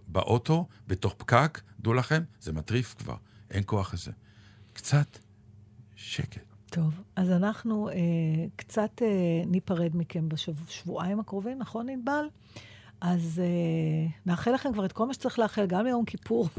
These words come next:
Speaker 2: <laughs> וגמר חתימה טובה, וסוכות שמח.
Speaker 1: לא משנה שום דבר, בריאות זה הדבר היחיד שבאמת חשוב. השאר בא והולך.
Speaker 2: אז אני שוב צריכה לספר על אבנר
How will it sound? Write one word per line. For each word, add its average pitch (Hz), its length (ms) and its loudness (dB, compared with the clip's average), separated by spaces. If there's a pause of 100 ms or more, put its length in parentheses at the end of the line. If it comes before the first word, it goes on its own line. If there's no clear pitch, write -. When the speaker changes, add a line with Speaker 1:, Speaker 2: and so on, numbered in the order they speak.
(200)
Speaker 2:
<laughs> - 300 -8
וגמר 196 440 -2
חתימה 208 460 -2
טובה, 185 420 -4 (180)
וסוכות 240 1040 4
שמח. 226 760 4 (320)
Speaker 1:
לא 127 120 10
משנה 156 300 10
שום 147 180 6
דבר, 127 240 10
בריאות 131 440 10
זה 143 80 10
הדבר 139 240 10
היחיד 139 420 8
שבאמת 131 500 8
חשוב. 110 480 2 (360)
השאר 135 320 6
בא 131 200 10
והולך. 110 420 6
Speaker 2:
אז 196 160 4
אני 196 140 6
שוב 220 180 4
צריכה - 220 -2
לספר 180 380 0
על 208 160 2
אבנר 160 320 0